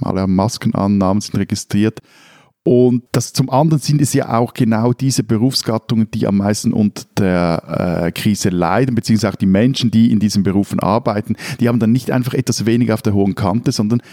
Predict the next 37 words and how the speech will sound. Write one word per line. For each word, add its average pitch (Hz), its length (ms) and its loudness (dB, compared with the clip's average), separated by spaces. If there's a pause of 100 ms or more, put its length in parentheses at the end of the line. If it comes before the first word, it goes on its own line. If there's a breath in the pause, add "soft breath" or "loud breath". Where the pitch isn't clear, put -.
(120)
bei 113 80 0
denen 104 340 2
wird's 101 280 -2
wirklich - 520 -2
eng 113 300 2
und - 260 -2
die 117 60 2
landen 107 260 0
dann, 101 220 2
bei 95 160 0
euch 107 240 -2
wäre 98 80 0
das 92 180 -2
Hartz 92 260 -2
vier 107 280 -2
und 120 80 -6
bei 101 100 -2
uns 101 260 -2
werden 98 240 0
das 101 200 -4
der, 98 240 0 (420 soft breath)
die 151 280 -4
Sozialhilfe. 110 800 0
Also 92 120 -4
von 95 100 0
daher 104 360 2
finde 104 180 0
ich, - 100 -6
macht 101 200 -2
das - 160 -6 (240)
neben 131 400 2
dem 120 100 0
psychologischen 127 540 0
Aspekt 104 320 -4
auch 101 100 -4
durchaus - 600 -4
Sinn, 107 280 2